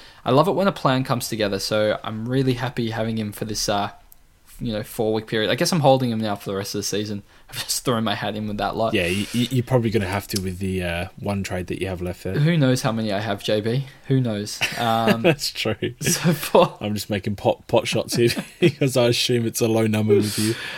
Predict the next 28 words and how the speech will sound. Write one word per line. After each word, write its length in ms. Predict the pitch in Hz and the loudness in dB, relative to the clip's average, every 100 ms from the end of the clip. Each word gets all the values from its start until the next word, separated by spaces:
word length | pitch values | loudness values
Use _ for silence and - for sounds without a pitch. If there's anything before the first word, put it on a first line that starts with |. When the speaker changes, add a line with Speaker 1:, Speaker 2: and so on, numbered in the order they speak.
| - 120 | -8 -4
Speaker 1:
Um, 500 | 120 120 127 127 120 - | 0 2 2 0 -4 -4
and 360 | 123 131 131 131 | 0 2 2 0
s-, 460 | 131 - - - - _ - _ - - - | -2 -4 -6 -12 -20 _ -20 _ -20 -18 -6
yeah, 180 | 107 98 - _ | -6 -6 -12 _
Jake 240 | 143 127 | 0 0
Lloyd 380 | 117 113 107 104 - | 2 2 2 -2 -8
doesn't 220 | 110 127 | -8 -6
really 240 | 104 107 104 | -4 -4 -4
miss 160 | 104 | -6
games 280 | - 101 98 | -6 -6 -6
anyway, 360 | - 104 104 104 | -8 -6 -8 -8
so 300 | - 104 104 - | -6 -4 -6 -8
I 80 | 131 | -4
feel, 240 | - 151 | 2 2
I 80 | - | 2
feel 200 | 143 160 | 0 0
Speaker 2:
Okay, 140 | 147 104 | 2 2
Speaker 1:
safe. 260 | 101 131 | 4 6
Speaker 2:
last 260 | 120 131 - | 4 2 2
Speaker 1:
But 180 | 127 117 | 2 2
Speaker 2:
question. 120 | 85 | 0
Speaker 1:
if 140 | 139 147 | -2 0
I 120 | 131 | 2
had 240 | 147 139 | 2 2
Luke 280 | 131 135 135 | 0 -2 -2
Ryan, 520 | 123 135 180 143 117 | -2 0 0 0 -4
for 260 | 127 - 104 | -8 -8 -6
example, 580 | 104 110 104 139 185 | -4 -4 -2 -4 -6